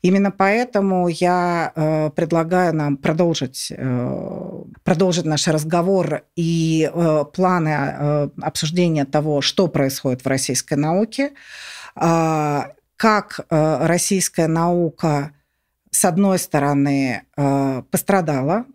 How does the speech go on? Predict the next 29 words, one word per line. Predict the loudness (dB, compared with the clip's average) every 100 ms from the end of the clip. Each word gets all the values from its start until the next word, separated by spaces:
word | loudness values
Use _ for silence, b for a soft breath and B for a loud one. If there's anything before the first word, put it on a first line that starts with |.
| _
м, | -4 -2 -2 -4 -10 -10 -8 -8
в | -8 -4
последние | -2 2 2 2 0
годы, | 2 0 2 0 0 -2
особенно | -2 -2 0 0 -2
в | -4
последние | -4 -2 0 -2
годы | -2 -2 0
войны. | 2 2 0 -2 -4 B B B
С | -4 0
другой | 0 2 0
стороны, | 0 0 0 0 -2 -2 -4 -4
э, | -2 -2 -2 -6 -10
мне | -10 -4 0 0
кажется, | 2 0 -2 -4 -2
очень | 0 0 0 -2
важно, | 2 2 2 0 0 -2 -4
и | -2
мы, | 0 2 2 2 0 -2 -2
э, | 0 0
в | -2
проекте | 0 0 -4 -2
«Тейн | 0 2
Вариант» | 2 2 2 -2 -4
пытаемся | -4 0 2 0 -2 -4
рассказывать | -4 -2 -4 -4 -4
об | -4
этом | -4 -6 -6
постоянно, | -6 -4 0 0 2 2 0